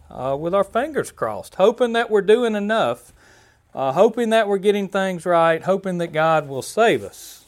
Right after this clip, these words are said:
Uh, and again, I, I, I think of this as just walking around with our fingers crossed, hoping things are gonna turn out good for us. And, and I think this is something that,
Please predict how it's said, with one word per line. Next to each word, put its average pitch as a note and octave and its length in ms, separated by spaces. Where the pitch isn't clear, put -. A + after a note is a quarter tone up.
Uh, A2+ 520
and C3+ 520
again, G#3 400
I, G3+ 100
I, E3 600
I D#3+ 40
think A#3 320
of F#3 120
this F3 240
as F#3+ 320
just F3 200
walking F#3 340
around G3+ 280
with G#3+ 120
our G3+ 100
fingers A3+ 380
crossed, C3+ 380
hoping F3 320
things F3+ 300
are F3+ 40
gonna F3 200
turn F3+ 260
out F3 200
good G3+ 200
for C3 260
us. - 140
And, D#3+ 200
and A3 120
I A3 80
think C#4 300
this C#4 220
is A#3 140
something B3 520
that, D#3 300